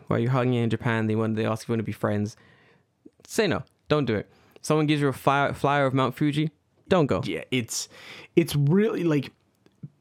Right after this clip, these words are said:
Speaker 2: normal people who
Speaker 1: Mm.
Speaker 2: don't have something to push on you
Speaker 1: Mm.
Speaker 2: do not approach you in the
Speaker 1: No.
Speaker 2: street like they're already your friend.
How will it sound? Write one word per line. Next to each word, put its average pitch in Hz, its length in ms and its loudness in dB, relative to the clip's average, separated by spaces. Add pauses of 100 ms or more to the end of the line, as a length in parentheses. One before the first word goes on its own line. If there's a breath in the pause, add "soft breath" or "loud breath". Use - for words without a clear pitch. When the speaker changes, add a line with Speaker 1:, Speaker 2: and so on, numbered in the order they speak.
Speaker 2:
normal 190 500 4
people 110 640 0
who 110 80 0
Speaker 1:
Mm. 104 100 2
Speaker 2:
don't 101 180 0
have 131 180 0
something 117 340 -2
to 104 80 -2
push - 260 -4
on 87 140 -2
you 82 200 -4 (120)
Speaker 1:
Mm. 110 200 0
Speaker 2:
do 107 80 0
not 117 260 2
approach 117 480 0
you 110 100 0
in 104 200 -2
the 107 60 0
Speaker 1:
No. 110 80 2
Speaker 2:
street 98 280 -2
like 90 260 -2
they're 90 280 0
already 85 380 -2
your 78 140 -4
friend. 67 340 -8